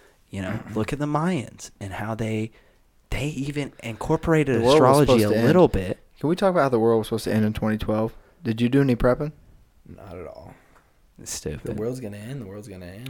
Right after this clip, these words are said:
Speaker 2: You didn't,
Speaker 3: What?
Speaker 2: like, jerk off a little extra that day or something?
Speaker 1: I mean, I tried to get laid. It was a good move. It was a good card to play
Speaker 2: Oh.
Speaker 1: at the time.
Speaker 2: Hell yeah! Did you ever, did you watch twenty twelve?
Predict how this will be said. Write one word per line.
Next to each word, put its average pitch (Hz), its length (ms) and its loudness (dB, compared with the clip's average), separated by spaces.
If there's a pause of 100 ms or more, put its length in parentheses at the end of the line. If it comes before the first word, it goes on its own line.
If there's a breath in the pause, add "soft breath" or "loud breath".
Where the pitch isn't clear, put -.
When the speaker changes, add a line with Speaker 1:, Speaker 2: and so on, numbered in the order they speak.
Speaker 2:
You 135 120 4
didn't, 151 140 6
Speaker 3:
What? 135 140 4
Speaker 2:
like, 104 40 -10
jerk 113 260 2
off 110 220 -2
a 123 60 -4
little 127 160 4
extra 127 260 0
that 127 160 2
day 131 180 0
or 131 80 -2
something? 135 320 -8 (220)
Speaker 1:
I 123 80 -8
mean, 113 140 -2
I 113 100 -2
tried 135 240 4
to 107 80 2
get 101 200 0
laid. 110 280 2
It 110 80 0
was 107 140 -2
a 104 60 -2
good 107 200 -2
move. 110 460 0
It - 60 -6
was 107 120 -4
a 113 40 -6
good 120 240 0
card 113 280 -2
to 110 60 -4
play 117 100 4 (120)
Speaker 2:
Oh. - 0 -
Speaker 1:
at 104 100 2
the 104 80 0
time. 101 480 0
Speaker 2:
Hell 127 240 0
yeah! 104 140 0
Did 123 180 -6
you 127 80 6
ever, 127 80 2
did 120 220 -4
you 123 100 0
watch 127 240 2
twenty 120 260 -2
twelve? 117 460 -2